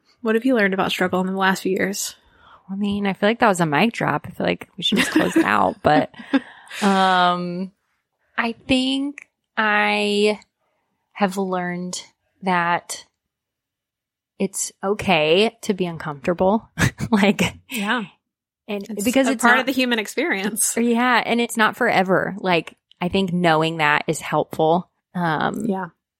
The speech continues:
Speaker 2: and that you're not gonna live in that space forever. Um, there, there's light at the end of the tunnel, hopefully. And I think I have learned, like, even more so, like, how important it is to, like, find your people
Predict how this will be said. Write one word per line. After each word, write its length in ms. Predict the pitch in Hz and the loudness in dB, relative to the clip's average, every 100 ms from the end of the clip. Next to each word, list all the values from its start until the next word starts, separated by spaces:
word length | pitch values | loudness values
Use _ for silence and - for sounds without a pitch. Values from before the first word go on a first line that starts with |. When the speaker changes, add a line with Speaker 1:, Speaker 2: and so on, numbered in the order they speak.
| _ | _
Speaker 2:
and 120 | 170 170 | -4 -4
that 100 | - | -2
you're 120 | 175 | 0
not 240 | 165 147 175 | 2 0 0
gonna 200 | 160 151 | 0 2
live 180 | 151 | 0
in 120 | 156 156 | 2 0
that 180 | - | 0
space 380 | - - 143 - | 0 0 0 0
forever. 560 | - 139 135 143 190 - _ _ _ _ _ _ - | -2 -2 -2 0 0 -2 _ _ _ _ _ _ -8
Um, 420 | 175 156 147 - | -2 0 -2 -4
there, 240 | - 156 - - | 0 0 -2 -10
there's 440 | 156 147 - - - | -8 -4 -4 -4 -6
light 280 | 180 151 160 | 0 0 2
at 100 | 165 | 0
the 80 | 175 | 0
end 100 | 165 | 0
of 80 | 165 | -2
the 80 | |
tunnel, 400 | 170 165 151 175 | -2 0 2 2
hopefully. 680 | 185 170 190 190 196 220 226 - | 4 2 2 2 4 2 0 0
And 580 | 175 170 160 156 156 - - _ _ - | 2 4 2 0 -4 -10 -14 _ _ -2
I 120 | 175 | -2
think 440 | - 180 170 - - | 0 -2 -4 -10 -6
I 640 | 175 165 165 160 165 165 160 | -4 -2 -2 -2 -4 -4 -6
have 200 | 160 165 | -6 -4
learned, 600 | 165 160 156 151 156 165 | -2 0 0 0 -4 -6
like, 320 | 165 - - - - | -6 -6 -6 -8 -2
even 280 | 175 175 | 0 0
more 240 | 160 143 147 | 2 2 2
so, 240 | - 147 | 2 4
like, 180 | 147 147 | 2 -2
how 680 | - - 160 156 151 147 - | -8 0 2 4 4 2 0
important 640 | 147 139 143 135 139 139 | -6 -4 -2 0 -2 -4
it 160 | 156 135 | -2 0
is 400 | 143 139 139 - | 2 0 -2 -4
to, 100 | 170 | -2
like, 220 | 147 139 | -2 -2
find 300 | - 147 139 | -4 -4 -2
your 100 | 135 | -4
people 580 | - 143 - 147 156 151 | 0 0 2 2 2 0